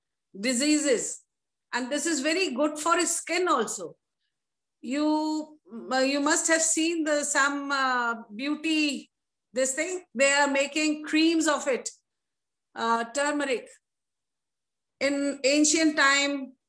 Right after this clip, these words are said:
when we were not having any creams and foundations, people used to put this,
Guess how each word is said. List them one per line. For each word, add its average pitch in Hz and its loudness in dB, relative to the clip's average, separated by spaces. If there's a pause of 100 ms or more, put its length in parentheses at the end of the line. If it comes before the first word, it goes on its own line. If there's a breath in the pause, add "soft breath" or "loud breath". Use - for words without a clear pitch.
(140)
when 262 0
we 277 0
were 269 2
not 311 0
having 294 0
any 277 -6 (640 soft breath)
creams 285 2
and 262 2
foundations, 269 2
people 302 -2
used 294 2
to 320 -6
put 247 -4
this, - 0